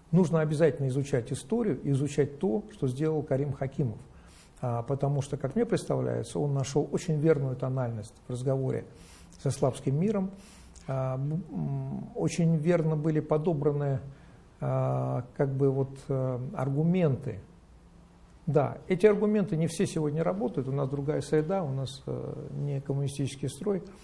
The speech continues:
но многое из того багажа, из того капитала мы можем сегодня абсолю-, с полным основанием использовать.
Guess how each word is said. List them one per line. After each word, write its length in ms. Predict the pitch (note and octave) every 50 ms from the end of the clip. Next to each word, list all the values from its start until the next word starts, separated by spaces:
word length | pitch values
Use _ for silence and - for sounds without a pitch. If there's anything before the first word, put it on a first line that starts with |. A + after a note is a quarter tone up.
| - - - - - -
но 300 | C#3+ D3 D3 C#3 C3+ - - - -
многое 600 | D3 D3 F3 A#3 B3+ B3 A3+ F#3+ C#3+ B2 A#2 - -
из 180 | - D#3+ - -
того 380 | - E3+ F3 F#3 F#3+ E3+ C#3 B2+
багажа, 640 | B2+ B2+ C3+ C3+ D3 D3+ D3+ C3 D3 D#3+ D3 C3
из 100 | A#2+ -
того 240 | - C3+ B2+ B2 A#2+
капитала 720 | - - A#2+ - C#3+ C#3 C#3+ - G3 G#3+ G3+ C#3+ G#2 - - - - - - -
мы 120 | D3 C#3 C3+
можем 360 | C3 C#3+ E3 D3 C#3+ B2+ -
сегодня 480 | - C3+ B2 C3 D3 C#3+ C#3 C3+ B2 - - - - - -
абсолю-, 520 | - C3+ - - - D#3 D3+ D3+ D3 - -
с 80 | -
полным 400 | - - D#3+ E3+ F#3 F3 D#3+ C#3
основанием 580 | B2 - B2+ C3 B2+ A#2+ A#2+ A2 G#2+ A2 A2 A2+ A2
использовать. 420 | - - - - - - - -